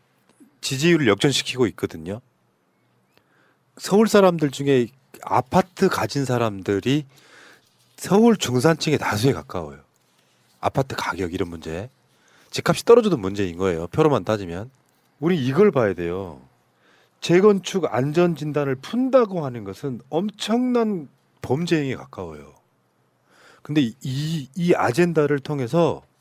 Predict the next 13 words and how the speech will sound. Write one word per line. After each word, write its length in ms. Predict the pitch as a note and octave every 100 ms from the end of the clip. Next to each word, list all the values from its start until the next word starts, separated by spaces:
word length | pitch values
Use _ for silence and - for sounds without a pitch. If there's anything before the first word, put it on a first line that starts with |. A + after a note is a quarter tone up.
| _ _
표를 340 | - C4 E4 C#4+
얻으려고 420 | F3 D#3+ C3 A#2
하는 180 | G2 F2
게 100 | F2
난 280 | F2+ D2+ - -
너무 380 | - E2 F3 A#3
말이 260 | A#2+ C3+
안 140 | F2 F#2+
된다고 240 | C3+ G#2
생각하는 380 | F2+ E2 D2+ D2
거예요. 100 | _ _ _ -
왜냐하면 320 | A#2+ D#3 C3
국가는요, 880 | - A#2 F3+ F#3 B2 F#2+ A2 G2 C2+